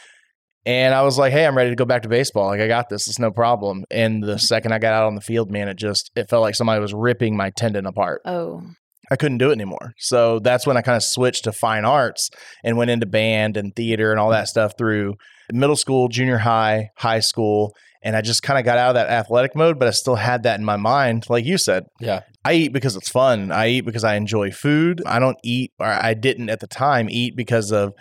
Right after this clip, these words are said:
Speaker 1: well, there's sustenance I need and I'm gonna eat just what I need. And it was just for fun and enjoyment. And I still had that mindset. So I still ate constantly, but I wasn't as physically active as I am now and as I was prior to that surgery.
Speaker 3: Yeah.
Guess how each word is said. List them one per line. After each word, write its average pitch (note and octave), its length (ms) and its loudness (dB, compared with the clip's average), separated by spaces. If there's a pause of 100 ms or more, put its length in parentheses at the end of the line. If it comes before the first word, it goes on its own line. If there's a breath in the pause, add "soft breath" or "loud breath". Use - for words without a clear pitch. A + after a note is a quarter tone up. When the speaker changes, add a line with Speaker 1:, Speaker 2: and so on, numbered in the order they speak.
(320 loud breath)
Speaker 1:
well, A2+ 340 2
there's A#2 220 2
sustenance A#2+ 560 0
I A#2 120 2
need D#3 340 2
and A2 120 2
I'm G#2+ 80 2
gonna A2 140 0
eat A2+ 200 -6
just C3 200 0
what C3+ 140 2
I B2 100 4
need. C#3 320 0
And A2+ 100 -2
it A#2 120 2
was C3 160 0
just A2+ 260 -2 (100)
for G#2+ 200 -2
fun G#2 380 -2
and G2 120 -4
enjoyment. F#2+ 560 -4 (460 loud breath)
And G2+ 280 0
I G2 120 -4
still A2+ 180 0
had A2+ 140 0
that G2 100 0
mindset. G2+ 520 0 (100)
So - 240 -4
I F#2 80 -4
still A#2+ 320 0
ate A2+ 340 -2
constantly, B2 540 -2
but G2+ 160 -2
I - 20 0
wasn't B2 320 0
as A2 160 -4
physically A2 480 -4
active F#2+ 460 -4 (320 loud breath)
as G#2+ 160 0
I G#2 80 2
am G2+ 160 -2
now A#2+ 260 2
and A#2 80 2
as G#2+ 160 2
I G#2 120 4
was G2+ 460 0 (220)
prior G#2 240 2
to G2 80 -4
that F2 160 -2
surgery. G2+ 560 -6
Speaker 3:
Yeah. F#2+ 240 -8